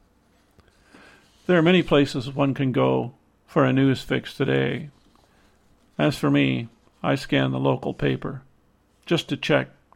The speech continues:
community-type stuff and familiar names. This only takes a few minutes. And then there are a couple of local weekly newspapers that are a must for local news and strong opinions.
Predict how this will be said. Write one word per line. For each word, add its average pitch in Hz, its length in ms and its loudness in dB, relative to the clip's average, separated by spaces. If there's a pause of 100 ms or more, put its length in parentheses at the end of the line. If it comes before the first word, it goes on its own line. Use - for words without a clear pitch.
(100)
community-type 139 760 0
stuff - 560 -6 (220)
and - 140 -8
familiar 139 480 -4
names. - 500 -8 (640)
This 185 180 -2
only 160 280 4
takes 127 480 -2 (180)
a 127 80 -2
few 127 220 -4
minutes. 123 440 -8 (1000)
And 165 100 0
then 180 140 4
there 151 140 2
are 135 80 4
a 123 40 -2
couple 151 340 0
of 117 120 -2
local 139 540 0
weekly 143 400 2
newspapers 131 840 -2 (240)
that 139 140 0
are 131 140 2
a 123 60 0
must 135 360 -2
for 123 260 -6
local 135 520 2
news 131 580 0
and 135 220 -8
strong 135 680 -2
opinions. 139 800 -10